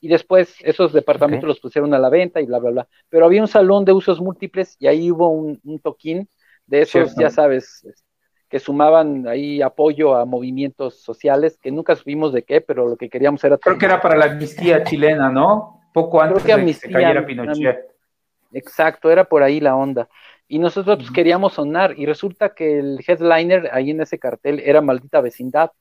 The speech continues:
Speaker 1: Nosotros,
Speaker 3: Ujú.
Speaker 1: pues, ya
Speaker 2: Ok.
Speaker 1: los conocíamos, ya teníamos cierto respeto y admiración por ellos, porque estaban sonando durísimo en Espacio cincuenta y nueve, una
Speaker 3: Sí.
Speaker 1: estación de radio de A M que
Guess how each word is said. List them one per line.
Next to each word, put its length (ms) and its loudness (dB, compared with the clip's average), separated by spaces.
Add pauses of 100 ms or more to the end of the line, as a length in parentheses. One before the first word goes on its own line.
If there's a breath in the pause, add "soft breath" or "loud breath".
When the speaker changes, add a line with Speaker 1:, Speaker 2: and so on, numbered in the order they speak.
(760)
Speaker 1:
Nosotros, 460 0
Speaker 3:
Ujú. 60 -20
Speaker 1:
pues, 120 -8
ya 140 4
Speaker 2:
Ok. 60 4
Speaker 1:
los 160 2
conocíamos, 880 0
ya 140 0
teníamos 420 -2
cierto 360 0
respeto 480 -4
y 40 4
admiración 440 -6
por 140 -2
ellos, 180 -2
porque 200 -20
estaban 300 -2
sonando 400 0
durísimo 520 -6
en 80 -4
Espacio 340 -6
cincuenta 440 -10
y 40 -8
nueve, 380 2 (300)
una 160 -2
Speaker 3:
Sí. 60 0
Speaker 1:
estación 320 -2
de 80 4
radio 420 2
de 140 4
A 100 2
M 220 -4
que 280 -10